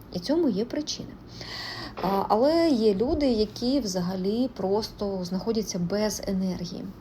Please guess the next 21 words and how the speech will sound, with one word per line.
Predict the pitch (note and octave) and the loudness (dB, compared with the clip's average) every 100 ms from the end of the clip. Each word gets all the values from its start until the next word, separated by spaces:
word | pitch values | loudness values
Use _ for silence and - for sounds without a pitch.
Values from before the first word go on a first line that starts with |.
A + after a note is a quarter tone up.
| - | -8
А | G#3 | -2
є | C#4 G#4+ | 2 0
хтось, | - C#4+ E4 | 0 -2 -2
хто | - C4 | -2 -2
посередині. | C4+ C4 A#3+ A3 E3 D#3+ D#3+ - - - - - - - - - - - - - | -2 -2 -2 -2 -4 -6 -10 -14 -18 -18 -16 -16 -12 -12 -12 -12 -14 -16 -6 2
Ці | D#4 | 4
моделі, | B3+ B3 G#3 B3 F4 G4+ G3 D3+ - | 6 4 6 4 4 0 -2 -4 -2
які | G3 G3 B3 | -2 0 -2
підрізають | B3 F#3+ A3+ A#3+ A3 F#3+ F3 - A3+ | -2 -2 -2 -2 0 -2 -4 -8 -6
успіх | G#3 - E3 E3+ | -6 -6 -8 -6
та | - | -6
гроші, | G3 C#4+ G4 - G3 G3 | -4 -2 -2 -2 -2 -2
вони | C4+ G4 | -2 0
насправді | D4 - D#4+ B3 | -2 0 -2 0
можуть | A3+ G#3+ G3+ | -2 -2 -4
бути | G#3 C#4+ | -4 -4
корисні | A#3+ F#3+ B3 - A3 G#3+ - - | -4 -2 -2 -2 -2 -2 -4 -8
всім. | - G#3+ E3+ E3+ - | -4 0 -2 -4 -10
Розуміння | G3 G#3 B3+ C4 G3+ E3+ | -4 2 4 4 2 0
цих | - F#3 | -4 -6
моделей. | G3 F#3 E3 - F#2+ | -6 -6 -6 -8 -10